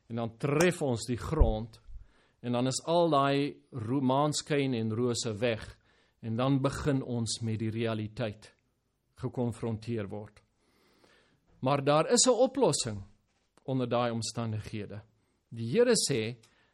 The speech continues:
dit is nie onmoontlik vir 'n man om homself te dissiplineer en homself lief te maak vir sy vrou nie. Ek dink dit is een van die grootste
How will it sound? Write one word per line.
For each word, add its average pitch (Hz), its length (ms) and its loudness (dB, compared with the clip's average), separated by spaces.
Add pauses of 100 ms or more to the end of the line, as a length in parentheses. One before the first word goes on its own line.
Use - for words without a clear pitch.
(140)
dit 139 240 0
is 175 200 0
nie 247 220 2
onmoontlik 240 720 0
vir 165 240 -2
'n 131 80 0
man 127 500 0 (640)
om 139 420 2 (320)
homself 208 760 -2
te 175 160 2
dissiplineer 202 960 0 (840)
en 156 140 4
homself 202 720 2 (100)
lief 156 400 -2 (140)
te 180 160 4
maak 160 580 0 (220)
vir 143 280 -2
sy 139 340 -2
vrou 151 420 0
nie. 101 200 -6 (720)
Ek 131 200 -6
dink 247 200 4
dit 196 160 -2
is - 240 -4
een 226 220 0
van 190 280 -4
die 156 120 -4
grootste 208 840 -4